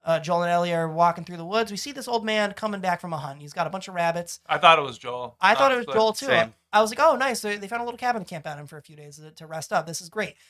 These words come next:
Speaker 1: Turns out it's not Joel. Joel comes from around the corner, and he's like, "Hey, drop the gun and your handgun, too. Throw it out, throw it out of reach." And I'm like, "Joel, why the fuck are you robbing these people?
Speaker 2: They're
Speaker 1: What, what's
Speaker 2: sticking
Speaker 1: up
Speaker 2: them
Speaker 1: with
Speaker 2: up.
Speaker 1: that?" Yeah, um,
Speaker 2: This is a stick up.
Speaker 1: turns out he's not sticking them up. He's just looking for his brother,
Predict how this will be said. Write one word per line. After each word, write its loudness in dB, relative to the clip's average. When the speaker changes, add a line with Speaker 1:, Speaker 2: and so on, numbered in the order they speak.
Speaker 1:
Turns -6
out 4
it's -6
not 2
Joel. -2
Joel -4
comes -10
from -12
around -2
the -10
corner, -6
and -20
he's -14
like, -8
"Hey, 0
drop -12
the -20
gun 2
and -20
your -12
handgun, 0
too. -6
Throw -8
it 0
out, 2
throw -8
it 0
out 0
of -10
reach." -10
And -8
I'm -6
like, -8
"Joel, 0
why 2
the -8
fuck -6
are -14
you -14
robbing 0
these -12
people? -18
Speaker 2:
They're 4
Speaker 1:
What, -2
what's -14
Speaker 2:
sticking -2
Speaker 1:
up -2
Speaker 2:
them -8
Speaker 1:
with 0
Speaker 2:
up. 2
Speaker 1:
that?" -10
Yeah, 4
um, 4
Speaker 2:
This -6
is -12
a -14
stick -16
up. -8
Speaker 1:
turns -4
out 2
he's -4
not 2
sticking -18
them -2
up. 2
He's -16
just -4
looking -8
for -10
his -6
brother, -2